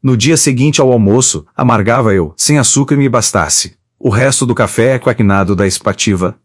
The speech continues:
porque Mânlio tinha me prevenido, quando ouvi Aristarco, alargando pausas dramáticas de comoção, claro, severo. "O senhor Sérgio tem degenerado."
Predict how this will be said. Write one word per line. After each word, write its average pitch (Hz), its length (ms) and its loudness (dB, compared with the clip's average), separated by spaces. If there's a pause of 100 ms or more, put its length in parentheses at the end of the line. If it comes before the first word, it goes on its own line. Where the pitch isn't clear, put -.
porque 127 260 0
Mânlio 135 320 2
tinha 135 260 0
me 131 120 0
prevenido, 107 760 0 (340)
quando 156 220 0
ouvi 131 300 2
Aristarco, 107 760 -2 (440)
alargando 135 520 2
pausas 123 420 2
dramáticas 107 680 0
de 95 100 -2
comoção, 85 640 -2 (180)
claro, 87 440 -2
severo. 80 600 -4 (420)
"O - 200 -8
senhor 156 240 2
Sérgio 113 320 0
tem 123 160 0
degenerado." 107 880 0